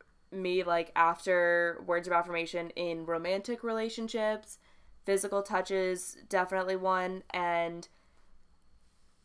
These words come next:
I mean, I would consider it acts of service. Um, everybody's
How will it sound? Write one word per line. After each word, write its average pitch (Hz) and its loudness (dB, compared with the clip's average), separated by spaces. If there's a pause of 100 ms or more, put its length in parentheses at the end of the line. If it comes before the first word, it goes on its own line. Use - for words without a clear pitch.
(200)
I 240 6
mean, 262 2
I 185 8
would 285 0
consider 262 2
it 262 2 (160)
acts 202 4
of 202 -2
service. 220 0
Um, 180 2 (340)
everybody's 190 2